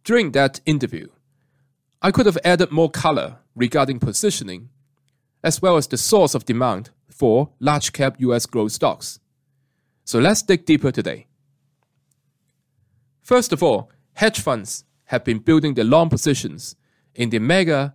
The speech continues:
large-cap U S growth stocks. Short interest data also indicates that hedge funds have been reducing their shorts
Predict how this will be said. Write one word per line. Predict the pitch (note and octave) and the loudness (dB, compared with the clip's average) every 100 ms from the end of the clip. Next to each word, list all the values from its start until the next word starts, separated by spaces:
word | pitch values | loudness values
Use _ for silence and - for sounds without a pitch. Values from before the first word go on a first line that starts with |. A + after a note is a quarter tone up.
| _ | _
large-cap | C3 C#3+ - - B2 A#2+ | -2 -2 -2 -2 -2 -2
U | G#2 A2+ A2 | -6 -2 -2
S | - | -4
growth | A2+ G#2+ - | -4 -4 -2
stocks. | D3+ F#2+ - - _ _ _ _ _ _ _ _ _ _ _ _ | -4 -4 -8 -18 _ _ _ _ _ _ _ _ _ _ _ _
Short | - - A#3 A#3 F#3+ | -8 4 4 4 0
interest | G3 F3+ D#3+ - | 0 0 -2 0
data | E3 B2+ G2 - _ _ _ _ _ _ - | 0 0 -6 -10 _ _ _ _ _ _ 0
also | E3+ F3+ D3 | 2 2 0
indicates | F#3+ D#3+ - G2 F2 - | 0 -2 -2 -4 -4 -4
that | A#2 C3 | -2 0
hedge | F#3+ - | -2 0
funds | D#3+ E3+ - _ _ - | -4 -4 -12 _ _ -4
have | B2+ | -2
been | B2+ A2+ | -2 -2
reducing | A2 A2+ G3 G3+ D3+ B2 B2 | -2 0 2 2 2 -4 -6
their | A2+ | -6
shorts | G#2+ - D3 - - | -4 0 0 -2 -16